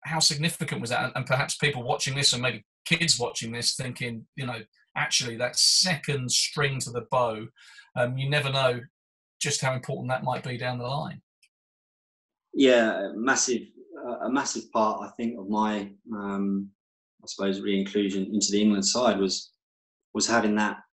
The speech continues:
Speaker 2: Um, you know, when, when I first went back to Kent, m-, my focus was, was never about playing for England. Um, you know, that had gone, uh, in my opinion. It was just about enjoy-, enjoying my cricket and,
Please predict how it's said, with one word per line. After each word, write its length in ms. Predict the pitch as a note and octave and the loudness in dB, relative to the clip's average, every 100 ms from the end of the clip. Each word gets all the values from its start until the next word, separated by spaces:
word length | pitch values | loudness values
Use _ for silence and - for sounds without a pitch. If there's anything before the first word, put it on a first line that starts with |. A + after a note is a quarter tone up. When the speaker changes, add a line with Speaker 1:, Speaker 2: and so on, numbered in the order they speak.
| G2 | -10
Speaker 2:
Um, 560 | G2 F#2+ F#2+ F#2+ F#2+ - _ _ - - _ | -6 -6 -6 -6 -10 -14 _ _ -8 -8 _
you 80 | A2+ | 2
know, 140 | A2 | 4
when, 180 | C3 D#3 | 4 4
when 140 | D3 | 6
I 80 | C#3+ | 4
first 340 | B2+ D#3 D#3 C#3+ | 4 4 4 2
went 100 | A#2 | -2
back 140 | A2+ | -2
to 80 | - - | -6 -8
Kent, 200 | G#2+ G2 - _ _ _ | -8 -8 -14 _ _ _
m-, 260 | - A2+ A2+ _ G#2 | -10 -8 -8 _ -8
my 140 | G#2+ | -4
focus 480 | A2+ - B2+ - G#2+ | -4 0 0 0 -4
was, 260 | G#2+ G2 - A2 | -6 -8 -8 -6
was 160 | G2 | 0
never 260 | A2 G#2+ G2+ | 2 2 0
about 320 | F#2+ F#2 F2+ - | -2 -4 -6 -8
playing 220 | G2+ G2 | -4 -4
for 140 | F#2 G2 | -2 -2
England. 320 | F#2+ F2+ E2 - - | -2 -4 -8 -12 -10
Um, 440 | F#2+ F2+ F2+ F2 - _ _ _ - - _ _ _ - | -6 -4 -4 -6 -10 _ _ _ -20 -20 _ _ _ -4
you 80 | |
know, 80 | F2+ | 2
that 220 | F#2 G2 | 4 4
had 80 | G2 | 4
gone, 360 | G#2+ G2 E2+ - - | 4 4 2 -8 -14
uh, 120 | F#2 E2+ | -12 -6
in 100 | F#2+ | 0
my 180 | F#2+ F#2 | 0 0
opinion. 340 | - F#2+ F#2 | -2 -2 0
It 140 | F#2+ F#2 | 0 0
was 160 | G2 | 0
just 180 | A2 - | 0 0
about 240 | G#2 G2 | 2 2
enjoy-, 300 | G2 F#2+ G2+ | 0 -2 -2
enjoying 400 | G#2 G2 B2 A#2 | -2 2 4 6
my 120 | G#2+ G2 | 6 2
cricket 420 | G#2+ G2+ G#2 G#2 | -2 -2 -2 -2
and, 180 | F#2+ | -4